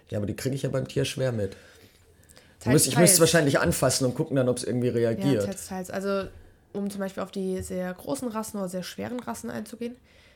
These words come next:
Speaker 2: die haben oft, ähm, entzündete Ballen. Also
Speaker 1: Mhm.
Speaker 2: die, denen tut wirklich das Laufen weh. Und das merkt man dann schon, eine Lahmheit oder Unlust zu gehen. Ähm, Blindheit ist noch so eine Sache. Wenn häufig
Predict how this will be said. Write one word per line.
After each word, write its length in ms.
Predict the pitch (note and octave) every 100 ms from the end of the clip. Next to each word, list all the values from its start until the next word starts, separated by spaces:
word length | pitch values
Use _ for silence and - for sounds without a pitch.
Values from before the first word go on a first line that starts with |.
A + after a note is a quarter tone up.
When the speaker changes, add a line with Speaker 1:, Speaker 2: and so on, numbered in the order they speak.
| _ G3+
Speaker 2:
die 100 | F#3
haben 160 | F#3+
oft, 340 | - - - -
ähm, 360 | F#3 F#3 F#3 G3
entzündete 760 | F3+ - G3+ G3+ F#3+ F#3 G3 - -
Ballen. 420 | F#3+ G3+ A#3+ B3+ - - -
Also 240 | - G#3
Speaker 1:
Mhm. 60 | -
Speaker 2:
die, 280 | G3 G3 F#3 -
denen 120 | F#3+ F#3
tut 240 | G#3 G3+
wirklich 180 | G3 F#3+
das 160 | F#3+
Laufen 400 | F#3 F#3 G#3 A#3
weh. 220 | A#3 B3 C#4 _ - - - _
Und 140 | F3+
das 140 | F#3 -
merkt 200 | F#3 F#3
man 100 | F3+
dann 140 | F3
schon, 360 | - E3+ F3 F3 _
eine 120 | F#3 E3+
Lahmheit 600 | E3 F3 F3 F3 E3+ -
oder 420 | E3+ E3+ E3+ F#3 _ _ _ _ _ -
Unlust 600 | G#3 G#3 G3 F#3 - - _
zu 120 | -
gehen. 400 | F#3 F#3 F#3+ G3 G3+ - - _ _
Ähm, 560 | F#3+ F#3 F3+ F#3 F3+ F#3 _ _ -
Blindheit 460 | G#3 A3 G#3+ F#3+
ist 140 | F#3 -
noch 100 | F3+
so 140 | -
eine 120 | F3+
Sache. 600 | F3+ F3+ - F3 E3+ F3 F3 - _ _ -
Wenn 520 | F#3+ F#3+ F#3+ F#3+ F#3+ _ G#3
häufig 500 | G3 G3 G3+ -